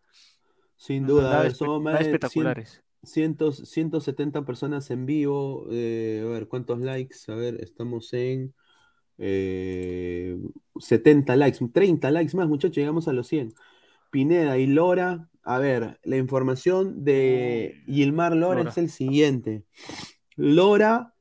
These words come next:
Speaker 1: eh, no tiene propuestas de la M L S, se cayeron, lo digo así de
Speaker 2: Bien.
Speaker 1: frente, ¿ah? Eh, pero sí tiene una propuesta de Alianza Lima,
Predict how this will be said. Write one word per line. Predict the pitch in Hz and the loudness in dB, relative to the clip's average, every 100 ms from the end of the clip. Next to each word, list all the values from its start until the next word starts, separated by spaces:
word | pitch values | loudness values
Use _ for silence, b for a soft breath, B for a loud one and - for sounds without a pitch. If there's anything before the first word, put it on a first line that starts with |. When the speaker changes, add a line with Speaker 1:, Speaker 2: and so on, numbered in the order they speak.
| _ _ _ _ | _ _ _ _
Speaker 1:
eh, | 98 120 | -2 0
no | 139 175 170 | 2 2 2
tiene | 196 202 208 | 0 0 0
propuestas | 151 143 175 185 175 190 156 | 2 2 4 4 4 2 4
de | |
la | 127 127 | 4 4
M | 143 151 151 | 4 4 6
L | 147 143 165 | 10 12 10
S, | 170 196 240 208 _ | 6 2 0 -4 _
se | - 131 - | -2 -2 0
cayeron, | 123 139 156 156 170 247 - _ - | -2 4 6 6 4 -4 -12 _ -4
lo | 117 | 0
digo | 131 175 | 2 2
así | 156 - 175 | 0 0 0
de | |
Speaker 2:
Bien. | 147 | 0
Speaker 1:
frente, | 170 170 123 123 | 0 0 -2 -4
¿ah? | 123 139 _ _ _ _ _ _ | -8 -10 _ _ _ _ _ _
Eh, | - 127 127 - | -2 0 0 2
pero | 139 131 135 | 4 4 0
sí | - 196 | -2 -4
tiene | 202 185 185 | -2 -2 0
una | 190 | -2
propuesta | 160 139 165 170 165 185 185 - | -4 -6 -2 -4 -4 -8 -8 -6
de | 135 | -2
Alianza | 131 139 156 170 165 165 | 0 2 4 2 -2 -2
Lima, | 143 147 120 113 95 | 0 2 0 -2 -6